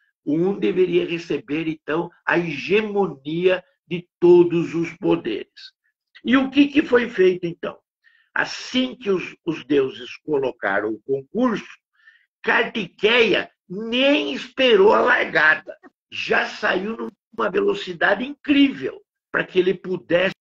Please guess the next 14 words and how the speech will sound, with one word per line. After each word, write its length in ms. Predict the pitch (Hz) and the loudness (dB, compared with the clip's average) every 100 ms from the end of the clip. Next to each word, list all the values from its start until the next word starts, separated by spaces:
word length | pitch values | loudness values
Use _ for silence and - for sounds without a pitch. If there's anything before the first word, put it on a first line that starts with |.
| _ - - 170 | _ -14 -8 -4
correr 460 | 170 143 131 143 135 | -2 -2 -2 -2 -2
o 120 | 131 | -6
universo 640 | 135 131 117 117 120 - | -10 -14 -6 -6 -6 -8
inteiro 680 | 185 185 - 151 185 202 226 _ _ _ - | -14 -14 -8 -2 -2 -2 -6 _ _ _ -6
e 160 | 196 | -6
chegar 800 | 214 - 233 175 156 165 208 180 _ _ _ _ - | -4 0 0 0 0 2 2 0 _ _ _ _ -2
primeiro 800 | 247 233 165 180 262 262 220 190 | -2 -2 0 4 4 4 2 2
do 140 | 165 | 0
que 180 | - 170 | 2 -2
Ganesha. 680 | 156 147 - - - - _ _ _ - | 0 -2 -4 -16 -16 -18 _ _ _ -6
Ganesha, 840 | 208 262 233 262 311 - - - _ _ - | 0 0 2 0 2 0 -6 -10 _ _ -4
assim 540 | 202 - - - 269 | -4 -4 -12 -10 -10
que 120 | - 196 | -10 -10
Kartikeya 1000 | - 170 165 151 _ 123 110 98 80 | -2 -2 -2 -10 _ -4 -2 -2 -6